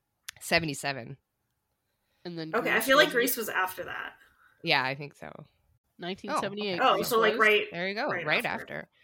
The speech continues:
Speaker 1: Uh, so actually, Saturday Night Fever is based on a New Yorker story, except for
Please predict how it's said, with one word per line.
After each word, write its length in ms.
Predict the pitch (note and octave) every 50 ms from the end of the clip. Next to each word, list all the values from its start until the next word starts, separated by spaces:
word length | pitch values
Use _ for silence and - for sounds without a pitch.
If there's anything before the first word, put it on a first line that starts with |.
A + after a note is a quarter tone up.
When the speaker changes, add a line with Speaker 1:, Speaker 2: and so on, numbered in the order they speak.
| _ - _ _ _ _ _ _ _ _ _ - -
Speaker 1:
Uh, 240 | F#3+ G3+ G3 F#3+ - -
so 140 | - - C4+
actually, 340 | G#3+ A3+ B3 B3+ - D4 C#4
Saturday 360 | C#4 - A3 G#3 G#3+ A#3+ A#3+
Night 120 | A3 - -
Fever 320 | - G3+ F#3+ F3+ F#3+ F#3+
is 200 | - - E3+ D#3+
based 560 | D3+ _ - C#3+ C#3 D3 A#3+ - - - - - -
on 400 | F3+ F3 E3 D#3+ D#3+ D#3+ D#3+ - - -
a 580 | D#3+ D3+ D3 D3 D3 D3 D3 D3 C#3+ D3 C#3 -
New 200 | - E3 E3 D#3+
Yorker 440 | D#3+ C#3+ C#3+ D#3 F3 - - C#3+ C3
story, 640 | - - - A2+ G2+ F#2+ G#2+ A2+ C3 E3 G#3 A#3 A3+ _ _ _ _ _ _ _ _ _ _ _ _ _ _ _ -
except 380 | E3+ - - - B3 - -
for 380 | - G#3+ G#3 F3+ E3 D#3 D3+